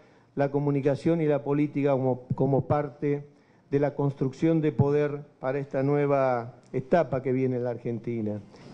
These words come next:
Y acá nosotros queremos pararnos en lo específico de lo que es para nosotros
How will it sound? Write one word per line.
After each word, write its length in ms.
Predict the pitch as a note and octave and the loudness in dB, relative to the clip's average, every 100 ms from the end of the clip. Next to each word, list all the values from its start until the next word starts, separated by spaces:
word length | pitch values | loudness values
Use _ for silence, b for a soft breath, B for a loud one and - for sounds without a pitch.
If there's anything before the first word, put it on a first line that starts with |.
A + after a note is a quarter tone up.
| - | 4
Y 140 | F#3 | 4
acá 220 | F#3+ A#3 | 6 2
nosotros 440 | A3+ G3+ A3 G#3 F#3+ | 4 4 2 2 2
queremos 320 | F#3+ G3 F#3 | 4 4 4
pararnos 420 | F3 F#3+ F#3+ F3 | 4 4 2 2
en 80 | D#3+ | 2
lo 80 | D#3+ | 2
específico 800 | D#3+ D#3 G#3+ G3+ F#3+ F3+ F3+ | 2 0 0 0 0 2 4
de 100 | E3 | 4
lo 160 | D3+ C#3+ | 4 2
que 100 | E3+ | 0
es 60 | E3 | 2
para 220 | E3 D3+ | 2 2
nosotros 720 | D3+ C#3 D#3+ D#3+ D#3 D#3 D3+ | 0 2 2 4 2 0 -2